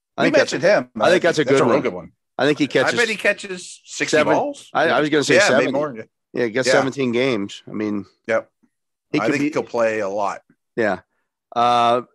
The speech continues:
Speaker 1: Daniel Dopp has A J Green, or A J Dillon. I'm sorry, A J Dillon.
Speaker 2: Okay.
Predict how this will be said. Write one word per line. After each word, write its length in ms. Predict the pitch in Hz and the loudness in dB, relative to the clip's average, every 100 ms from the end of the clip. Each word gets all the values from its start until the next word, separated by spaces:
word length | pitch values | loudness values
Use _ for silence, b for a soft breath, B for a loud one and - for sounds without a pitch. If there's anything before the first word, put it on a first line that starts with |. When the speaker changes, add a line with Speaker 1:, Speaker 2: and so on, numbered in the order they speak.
| - | -4
Speaker 1:
Daniel 380 | 139 143 156 135 | 0 2 2 2
Dopp 380 | 120 120 151 - | 2 2 2 0
has 280 | 127 110 - | -2 -2 -4
A 140 | 117 | -6
J 200 | 104 107 | -4 -4
Green, 420 | 98 101 107 160 - | -2 -4 -4 -6 -8
or 140 | - 120 | -4 -2
A 120 | 123 | -2
J 140 | 117 | -2
Dillon. 280 | 101 110 117 | -2 -2 -2
I'm 100 | 117 | -4
sorry, 280 | - 95 98 | -4 -6 -6
A 40 | 95 | -8
J 140 | 95 | -8
Dillon. 340 | 87 95 131 156 _ _ _ _ _ _ _ _ _ _ _ _ - | -8 -6 -8 -10 _ _ _ _ _ _ _ _ _ _ _ _ -8
Speaker 2:
Okay. 360 | 160 185 175 | -2 0 0